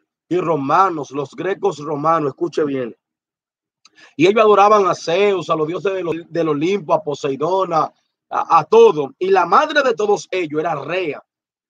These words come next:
los cuales se le llevaba regalos a ella siempre,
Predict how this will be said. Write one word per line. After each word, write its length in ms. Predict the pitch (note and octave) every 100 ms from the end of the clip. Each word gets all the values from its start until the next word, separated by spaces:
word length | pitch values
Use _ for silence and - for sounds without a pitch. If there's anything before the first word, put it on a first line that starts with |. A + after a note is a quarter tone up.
| _ _ _
los 140 | B2+ C3
cuales 260 | F#3 A3+
se 100 | A#3
le 120 | A3+ G#3
llevaba 340 | G3 G#3+ A3+
regalos 960 | G3 G3 E3+ F#3 A3 G#3+ F#3 D3+ - _
a 180 | E3+ E3+
ella 320 | G3+ F#3+ E3
siempre, 600 | - F#3+ G3 F3 D3